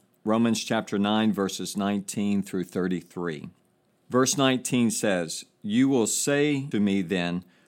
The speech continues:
'Why does he still find fault? For who resists his will?'"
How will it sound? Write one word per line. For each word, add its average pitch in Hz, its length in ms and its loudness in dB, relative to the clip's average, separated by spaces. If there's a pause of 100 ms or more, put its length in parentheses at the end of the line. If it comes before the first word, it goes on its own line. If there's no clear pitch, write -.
(120)
'Why 113 420 0
does 120 340 0
he 107 260 2
still 107 500 0
find 98 460 0
fault? - 640 -4 (480)
For 104 220 0
who 135 280 0
resists 110 920 0
his 101 340 -4
will?'" 95 380 -4